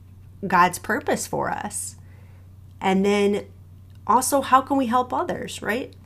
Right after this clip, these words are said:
It, what was it, the, the quote from Mother Teresa? "You've got two hands, one to feed yourself and one to feed someone else,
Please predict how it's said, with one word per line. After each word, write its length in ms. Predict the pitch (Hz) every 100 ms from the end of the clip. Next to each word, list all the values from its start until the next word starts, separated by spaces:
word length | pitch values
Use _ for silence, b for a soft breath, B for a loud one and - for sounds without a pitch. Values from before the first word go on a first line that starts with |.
| - - - -
It, 240 | 208 - -
what 200 | 214 226
was 160 | 226
it, 180 | 190 190
the, 380 | 185 170 170 190
the 100 | 180
quote 260 | 180 202 -
from 180 | 196 190
Mother 220 | 190 180
Teresa? 440 | - 185 208 185
"You've 180 | 180 175
got 240 | 190 -
two 180 | - 233
hands, 380 | 202 226 226 185
one 200 | 185 214
to 60 | 220
feed 340 | 214 208 190
yourself 580 | 202 196 - 226 220 - B B B -
and 300 | 208 214 - B
one 340 | 196 196 220 220
to 100 | 214
feed 280 | - 220 -
someone 440 | - 202 202 196
else, 500 | 202 180 - - -